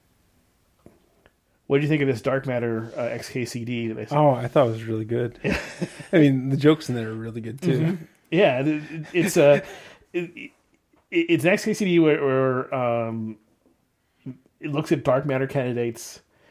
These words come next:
Speaker 1: and what, what they could be based on their energy level. Uh, really their mass, uh, but their mass is expressed as energy, uh, in, in the lowercase, and then it just turns into,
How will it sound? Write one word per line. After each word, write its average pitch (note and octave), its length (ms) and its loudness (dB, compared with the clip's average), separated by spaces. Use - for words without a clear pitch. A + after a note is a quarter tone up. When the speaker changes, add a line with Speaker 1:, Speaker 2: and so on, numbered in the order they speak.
Speaker 1:
and B2 420 -4
what, D#3 140 4
what D#3 240 2
they C#3+ 120 2
could E3+ 200 4
be C#3 140 2
based C3 260 -2
on C3 60 -4
their B2 120 -6
energy B2 300 -4
level. G2 300 -10
Uh, A2 420 -2
really E3+ 240 6
their C#3+ 120 4
mass, C3 520 -4
uh, G#2+ 240 -6
but G#2+ 140 -8
their B2 100 -4
mass B2 260 -6
is A#2 60 -10
expressed D#3 440 0
as B2+ 100 -6
energy, C3 560 -4
uh, A2 460 -8
in, B2+ 240 -6
in B2+ 160 -4
the A#2+ 80 -2
lowercase, A#2+ 680 0
and B2 100 -8
then A2+ 100 -6
it A2 40 -6
just G#2+ 200 -10
turns A2 240 -8
into, G#2 460 -12